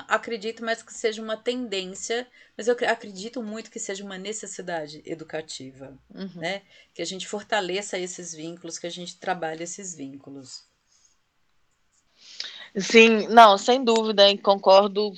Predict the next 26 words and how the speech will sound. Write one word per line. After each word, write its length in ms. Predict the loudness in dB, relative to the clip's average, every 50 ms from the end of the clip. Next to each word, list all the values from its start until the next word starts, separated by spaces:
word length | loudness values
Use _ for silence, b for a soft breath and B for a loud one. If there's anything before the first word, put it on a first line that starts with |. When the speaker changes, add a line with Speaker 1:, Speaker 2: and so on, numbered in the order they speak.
| -6
Speaker 2:
concordo 500 | _ -2 -2 2 4 4 2 4 0 -6
contigo, 520 | -10 -12 -12 -12 -10 -10 -10 -10 -8 -8 -8
assim, 480 | -8 -8 -8 -10 -10 -10 -12 -14 -16 -18 _ _ _ _ _ _ _ _ _ _ _ _ -16 -10 -8
em 100 | 0 8
vários, 540 | 10 12 12 12 10 8 2 0 -2 -8 -12 -12
em 120 | -12 -2
vários 380 | 4 6 6 6 6 4 0 -4
aspectos. 840 | -4 -4 -4 2 4 4 4 4 2 -4 -12 -16 -16 -14 -14 -16 B B B B B B B B B B B _ _
É... 800 | 6 8 10 10 8 8 6 6 4 4 2 0 -2 -4 -6 -8 -14 _ _ _ b b b b b b b b b b b b _ _ _ _
e, 680 | -8 -6 -4 -4 -2 -4 -4 -6 -8 -10 -14 -8 0
e 60 | 4 4
aí, 180 | 4 4 2 -2
sobre 380 | -4 -4 -4 -4 -2 -4 -6
isso, 280 | -8 -8 -8 -8 -8 -6 -4
né, 240 | -4 -4 -4 -6
que 80 | -8 -10
você 200 | -10 -8 -8 -8 -6
tava 120 | -6 -6
falando 240 | -6 -8 -10 -10 -10 -14
sobre 180 | -14 -12 -12
essa 160 | -12 -12 -12 -14
questão 380 | -12 -14 -14 -12 -12 -14 -12
do 80 | -14 -14
engajamento 960 | -10 -8 -8 -8 -6 -8 -10 -10 -8 -8 -8 -8 -8 -10 -10 -14 -16 _ -20
e 40 | -20
tudo. 220 | -18 -20 -20 -20